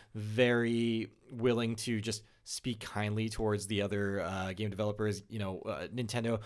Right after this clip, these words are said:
he, he was a big fan of Animal Crossing, coming out and talking about how he's been playing it, yada, yada, yada.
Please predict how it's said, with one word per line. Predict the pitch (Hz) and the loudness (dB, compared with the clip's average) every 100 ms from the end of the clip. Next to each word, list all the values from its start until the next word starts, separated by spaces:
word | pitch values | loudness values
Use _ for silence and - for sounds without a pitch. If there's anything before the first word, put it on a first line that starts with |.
| - | -8
he, | 117 110 | -4 -2
he | - 113 | -2 -2
was | 104 95 - | -2 -4 -6
a | |
big | 110 107 | -6 -4
fan | 117 104 | -2 0
of | 101 | 0
Animal | 110 107 | 0 0
Crossing, | 107 110 104 104 98 | 0 0 0 -2 -4
coming | 98 104 98 | -4 -2 -2
out | 98 | -2
and | 95 92 - | -4 -8 -4
talking | 107 107 | -4 -2
about | 95 | -4
how | 90 | -4
he's | 82 | -6
been | 82 | -10
playing | - 113 | -6 -4
it, | 107 - | -4 -4
yada, | 92 87 | -6 -6
yada, | 85 82 | -6 -4
yada. | 120 123 | -2 -4